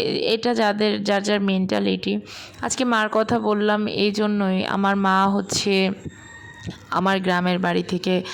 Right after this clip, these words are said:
আমার জন্য অনেক কিছু পাঠাইছে, চুই ঝাল, মুরগির মাংস, তারপরে গরুর মাংস, শাক সবজি, ফল মূল, ইলিশ মাছ। আমার ভাই অনেক ইলিশ মাছ কিনছিল, প্রায় দশ হাজার টাকার ইলিশ মাছ কিনছিল, তো আমার জন্য সেই মাছগুলাও পাঠাই দিছে।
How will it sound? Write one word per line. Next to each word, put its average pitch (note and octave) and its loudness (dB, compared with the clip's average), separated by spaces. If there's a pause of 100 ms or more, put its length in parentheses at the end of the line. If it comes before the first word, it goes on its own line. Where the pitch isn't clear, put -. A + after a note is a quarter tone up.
(380)
আমার G3 2
জন্য G3 0
অনেক A3 2
কিছু G3+ -6
পাঠাইছে, F3+ 0
চুই F#3+ -2
ঝাল, F3 2
মুরগির F3+ 0
মাংস, F3 -2 (360)
তারপরে F3 0 (520)
গরুর G3 0
মাংস, F3+ 0
শাক F3+ 0
সবজি, F3+ -4
ফল F3+ 0
মূল, F3+ 0 (460)
ইলিশ G3+ -2
মাছ। F#3 0
আমার G3 0
ভাই G3+ 2
অনেক A#3+ 0
ইলিশ G#3 -2
মাছ G3+ -2
কিনছিল, G3+ -4
প্রায় G3+ -2
দশ F#3 -2
হাজার F#3+ -4
টাকার G3 -4
ইলিশ F#3+ -4
মাছ F#3+ -6
কিনছিল, G3 -6
তো G3+ -6
আমার F#3 -2
জন্য F#3+ -4
সেই G#3+ -4
মাছগুলাও G3+ 0
পাঠাই F#3 -4
দিছে। F3 -6